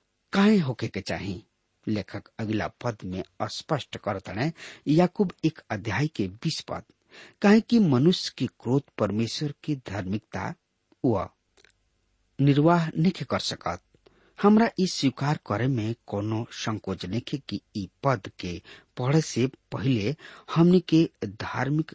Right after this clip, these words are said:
काम के पीछे क्रोध से जर उठत रहन, मुए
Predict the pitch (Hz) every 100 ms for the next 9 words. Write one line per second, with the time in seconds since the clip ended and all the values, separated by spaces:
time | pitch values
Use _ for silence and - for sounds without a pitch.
0 | - - 107 127 - 92 - 135 - -
1 | - _ 113 127 - - 87 - - -
2 | _ 110 - 139 104 - _ _ _ _
3 | _ _ - 185 147 - 87 - 87 101
4 | _ _ _ _ _ _ _ 151 147 143
5 | 110